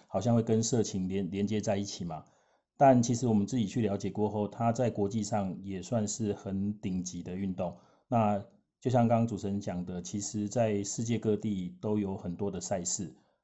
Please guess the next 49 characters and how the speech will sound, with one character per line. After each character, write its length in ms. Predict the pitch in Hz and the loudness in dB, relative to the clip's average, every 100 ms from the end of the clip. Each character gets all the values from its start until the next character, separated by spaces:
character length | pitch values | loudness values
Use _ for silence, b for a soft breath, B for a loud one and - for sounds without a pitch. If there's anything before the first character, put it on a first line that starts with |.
| - | 4
当 100 | 151 | 8
然 180 | 135 123 | 10 8
我 120 | 123 | 8
老 100 | 113 | 6
婆 160 | 117 | 6
一 20 | 120 | 2
开 160 | 127 | 2
始 140 | - 104 | 0 2
没 80 | |
有 80 | 107 | 2
想 160 | 113 95 | 2 2
那 60 | |
么 100 | 107 | 2
多 180 | 107 98 | 2 -2
啦， 200 | 95 78 - | -2 -4 -4
她 320 | 120 120 120 - _ | 2 2 2 -4 _
只 120 | 95 | -8
是 160 | 92 113 | -4 -2
觉 140 | 107 | -2
得 100 | 101 | -2
第 140 | 98 | -2
一 60 | 107 | -2
个 100 | 104 | -2
钢 180 | 113 117 | 0 0
管 200 | 107 101 | 0 -2
舞 280 | 92 87 87 b b _ | -2 -6 -10 b b _
看 160 | - | 2
起 120 | 113 92 | 2 2
来 60 | |
很 120 | 90 90 | -4 -4
漂 200 | 107 98 | -4 -2
亮， 240 | 101 82 b b _ | -4 -8 b b _
她 80 | 120 | 0
想 240 | 110 90 | 2 -4
学。 280 | - 92 85 | -6 -8 -2
那 120 | 113 | -2
第 160 | 113 120 | 2 4
二 100 | 113 | 4
个， 240 | 101 92 b b b _ | 2 -4 b b b _
她 380 | - 113 113 117 | 2 4 6 4
想 380 | 113 110 90 92 | 4 2 2 2
要 360 | 110 104 101 95 | 4 4 2 0
锻 180 | - | 4
炼 160 | 120 110 | 6 6
自 120 | 110 | 2
己 80 | 92 | -2
的 100 | 90 | -6
体 180 | - 85 | -8 -6
态， 360 | - 92 - | -4 -4 -6